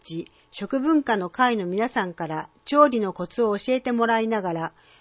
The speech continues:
和気あいあいと楽しそうに料理をしていました。写真が二枚掲載されています。一枚目、男の人二人が出来上がった料理を手に笑っている写真。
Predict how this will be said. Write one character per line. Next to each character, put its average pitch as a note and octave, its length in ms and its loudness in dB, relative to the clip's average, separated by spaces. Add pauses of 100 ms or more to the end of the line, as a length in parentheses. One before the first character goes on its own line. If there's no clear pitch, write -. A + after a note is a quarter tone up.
(100)
和 F3+ 140 4
気 - 260 -10
あ A3 140 0
い B3 140 0
あ A#3 100 4
い A3+ 100 -2
と - 300 -4 (100)
楽 A3 220 -2
し - 80 -4
そ D4 180 0
う C4 60 2
に G3 140 -2
料 B3 220 2
理 G3 120 -4
を F3 80 -2
し - 100 -12
て - 100 -6
い E3+ 120 -4
ま D#3+ 140 -8
し - 140 -12
た。 D3+ 220 -10 (1120)
写 G#3+ 180 -8
真 C#4+ 320 0
が B3+ 240 2
二 C#4+ 140 2
枚 C4+ 220 4
掲 A3+ 240 -2
載 A3 200 -2
さ G#3+ 140 -4
れ G3 100 -4
て F#3+ 140 -8
い F3+ 100 -4
ま F3 160 -8
す。 - 240 -18 (440)
一 A#3+ 240 -4
枚 A3+ 260 2
目、 G3+ 320 -4 (760)
男 C4+ 320 0
の D#4 140 4
人 D#4 200 -4
二 B3 220 0
人 A#3+ 160 -2
が F3 240 -4
出 F#3 180 -6
来 C4+ 120 -2
上 D4 100 4
が D4+ 80 2
っ D4+ 80 0
た D4 160 2
料 D4+ 240 2
理 A3+ 140 -2
を F3+ 80 -2
手 A3+ 180 -2
に F3+ 380 -4
笑 G3 260 -2
っ - 40 -14
て C4+ 240 -2
い B3 40 0
る A#3 80 -4
写 A3 180 -4
真。 G3 460 -6